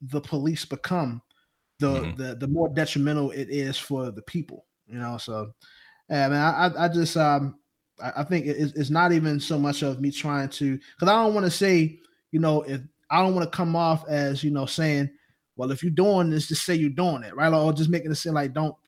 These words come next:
Speaker 1: like, picking a side and stuff. It's just, on one end, I'm feeling like, you know, why are they doing this in the first place? And then two, that's when I think,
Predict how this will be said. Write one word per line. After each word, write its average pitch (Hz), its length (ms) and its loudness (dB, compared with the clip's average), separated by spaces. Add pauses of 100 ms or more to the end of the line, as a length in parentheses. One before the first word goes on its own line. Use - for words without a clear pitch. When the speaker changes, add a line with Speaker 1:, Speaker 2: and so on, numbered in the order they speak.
Speaker 1:
like, 143 200 -4
picking 185 220 -4
a 123 60 -8
side 165 280 0
and 143 100 -2
stuff. 131 180 -8
It's 135 120 -10
just, 151 200 -6 (320)
on 147 180 0
one 196 160 2
end, 180 120 2
I'm 165 100 2
feeling 160 340 0
like, 147 340 -2 (160)
you 151 80 0
know, 143 120 0
why 143 280 2
are 160 40 4
they 156 80 6
doing 151 220 0
this 147 140 -4
in 143 40 -4
the 127 80 -6
first 151 320 -4
place? 147 220 0
And 135 80 -6
then 131 120 -8
two, 185 240 -2
that's 143 220 -4
when 139 80 -4
I 131 80 -6
think, 135 260 -8